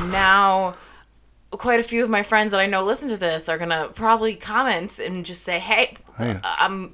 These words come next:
Speaker 2: People, you
Speaker 1: one
Speaker 2: know
Speaker 1: of them might be like, "I'm gonna try it." <laughs>
Speaker 2: You know what? You know why we're doing this, as a part of why we're doing this?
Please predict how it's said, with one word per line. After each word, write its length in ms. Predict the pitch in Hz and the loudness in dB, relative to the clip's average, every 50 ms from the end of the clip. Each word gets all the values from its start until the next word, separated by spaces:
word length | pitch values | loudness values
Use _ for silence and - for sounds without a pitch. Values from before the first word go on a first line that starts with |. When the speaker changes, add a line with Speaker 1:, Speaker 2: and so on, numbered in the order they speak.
| - - | -16 -12
Speaker 2:
People, 420 | - - 202 220 - 214 208 196 - - | -4 -4 -4 0 2 2 2 2 0 2
you 100 | 185 175 | 6 8
Speaker 1:
one 120 | 233 294 381 | 10 10 10
Speaker 2:
know 60 | 466 | 10
Speaker 1:
of 40 | 359 | 8
them 120 | 269 240 | 6 8
might 200 | 233 214 202 208 | 8 6 6 6
be 60 | 208 | 2
like, 160 | 196 190 180 | 0 0 0
"I'm 80 | 175 180 | 0 -4
gonna 100 | 175 156 | -4 -4
try 300 | 151 - - 220 220 196 160 151 - | -2 2 6 6 8 8 6 4 4
it." 80 | - - - | 2 2 2
<laughs> 40 | - - - - - - - 285 151 | 2 -2 -4 -6 -6 -6 -6 0 4
Speaker 2:
You 100 | 143 160 | 6 6
know 120 | 196 233 | 8 8
what? 260 | 247 240 226 202 - | 6 6 6 4 0
You 240 | - 147 156 143 151 | -6 -8 0 2 4
know 180 | 180 208 220 214 | 6 6 4 4
why 460 | 175 147 127 127 131 135 139 139 143 139 - | 2 2 2 2 2 2 0 -2 -4 -6 -4
we're 100 | 123 113 | -6 -4
doing 340 | 101 107 104 98 95 98 98 | 0 0 0 0 0 -2 -2
this, 240 | 95 95 95 - - - _ - - - _ - 71 82 87 | -2 -4 -4 -6 -10 -10 _ -20 -20 -20 _ -20 -20 -16 -12
as 260 | 90 110 107 101 98 113 | -6 -4 -4 -4 -6 -8
a 180 | - - 101 95 | -6 -6 -6 -4
part 220 | - 107 104 104 | -2 -2 0 0
of 60 | 110 | 2
why 120 | 101 98 101 | 2 0 2
we're 120 | 101 101 | 0 -2
doing 240 | 98 101 95 95 98 | -4 -4 -4 -4 -4
this? 160 | 98 101 - | -6 -6 -8